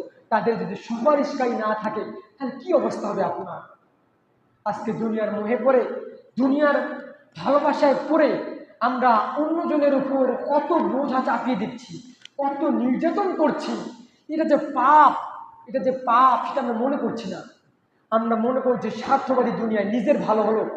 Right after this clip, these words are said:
নিজের পরিবার ভালো থাকলো, নিজে আমরা মানুষের উপর অত্যাচার করে, অন্যায়ভাবে মানুষের অর্থ সম্পদ লুট করে নিজের পরিবার ভালো থাকবে, নিজে ভালো থাকবে, নিজের স্ত্রী সন্তান ভালো থাকবে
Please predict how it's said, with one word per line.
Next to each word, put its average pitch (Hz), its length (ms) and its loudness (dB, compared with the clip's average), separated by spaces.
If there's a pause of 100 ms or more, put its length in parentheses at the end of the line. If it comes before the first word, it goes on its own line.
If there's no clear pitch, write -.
(180)
নিজের 214 280 -4
পরিবার 220 280 0
ভালো 208 180 0
থাকলো, 240 440 -4 (280)
নিজে 269 340 0
আমরা 247 420 2 (280)
মানুষের 240 340 -2
উপর 247 220 -2
অত্যাচার 277 540 4
করে, 233 240 0
অন্যায়ভাবে 269 800 2
মানুষের 262 420 0
অর্থ 247 220 0
সম্পদ 254 340 -2
লুট 330 340 4
করে 277 160 4 (320)
নিজের 233 320 -6
পরিবার 233 280 0
ভালো 233 160 0
থাকবে, 269 400 -6 (300)
নিজে 233 240 2
ভালো 254 240 4
থাকবে, 269 340 -4 (300)
নিজের 233 240 -4
স্ত্রী - 200 -10
সন্তান 269 280 -2
ভালো 240 160 0
থাকবে 254 320 -8